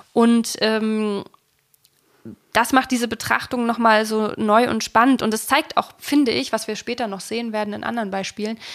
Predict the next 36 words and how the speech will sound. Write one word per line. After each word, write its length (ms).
wenn 100
eine 80
Person 420
einsam 460
ist 200
und 180
keinen 360
Bezug 400
mehr 160
zu 120
ihrer 260
Umwelt 360
herstellen 500
kann, 260
zu 120
ihr, 160
den 200
Personen, 360
die 120
sie 140
umgeben 500
und 140
sogar 260
zu 120
den 260
Personen, 420
die 180
ihnen 140
am 140
nächsten 300
stehen, 360
dann 420
wird 160
es 300
dazu 320
kommen, 560